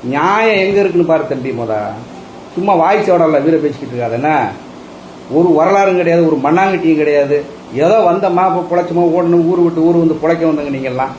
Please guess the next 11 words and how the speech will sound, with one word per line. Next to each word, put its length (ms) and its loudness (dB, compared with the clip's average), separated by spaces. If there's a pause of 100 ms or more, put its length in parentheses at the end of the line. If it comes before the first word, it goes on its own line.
(100)
சரியா? 280 2 (680)
பூர்வீகமே 380 4
உங்களுக்கு 320 2
இங்க 100 2
கிடையாது 320 0
தம்பி. 300 -2 (1300)
உன் 180 0
வரலாறுலாம் 440 2
எடுத்தா 260 2
ரொம்ப 240 2
மோசமா 460 0